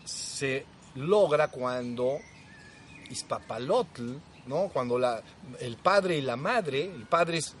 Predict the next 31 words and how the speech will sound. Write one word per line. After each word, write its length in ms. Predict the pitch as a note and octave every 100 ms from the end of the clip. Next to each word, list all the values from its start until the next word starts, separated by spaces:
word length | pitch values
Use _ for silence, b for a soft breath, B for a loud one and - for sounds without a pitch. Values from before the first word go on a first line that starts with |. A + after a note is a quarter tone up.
| -
una 200 | D#3+ D#3+
mariposa 500 | C#3+ B2+ - D#3 C#3+
de 100 | A#2+
plumones 500 | - B2 C3 C3+ A2+
blancos 500 | B2+ D#3 C#3 A#2 A2
en 80 | A2+
los 140 | G#2+
códices, 500 | - C#3+ A2 - F2+ B B B B B -
y 140 | D#3
la 120 | D#3 D3+
madre 560 | F#3+ A3 D#3 D#3 F3+
es 160 | D#3 -
una 160 | E3+
mariposa 880 | D#3 D3 D3+ - F#3+ E3+ - C#3 D#3+ - - A#2
de 100 | B2+
obsidiana 760 | B2 A2 - C#3 B2+ C#3 C3+
negra, 400 | B2+ D#3 C#3+ A2+ - - - - - - -
¿ok? 280 | - F#3+ C4 - B - -
Una 160 | C3+
mariposa 480 | B2+ A#2 A2+ B2+ B2
de 80 | A#2
obsidiana 460 | G#2+ A#2+ G#2+ G#2 B2
blan-, 280 | G3 G#3+
digo, 220 | C#3 C3 A2+
perdón, 340 | A#2 A2+ A#2
de 100 | A2+
plumones 520 | - B2 A#2+ A#2 A#2
blancos 480 | D#3 A3+ G#3 B3 B3+
es 120 | A#2+
el 120 | C3
padre. 520 | B2 - A#2+ F2+ -